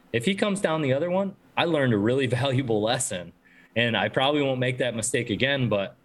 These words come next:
just sticking to your gut, making a decision and going for it,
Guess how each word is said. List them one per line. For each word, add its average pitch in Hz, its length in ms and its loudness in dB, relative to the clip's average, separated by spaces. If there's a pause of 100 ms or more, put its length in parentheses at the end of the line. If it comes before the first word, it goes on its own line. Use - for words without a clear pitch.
(440)
just - 380 -2
sticking 170 340 -2
to 185 60 0
your 175 160 -2
gut, 123 360 -2
making 131 440 0
a - 20 -2
decision 127 500 0
and 101 260 -4
going 110 360 -2
for 147 260 0
it, 156 160 -10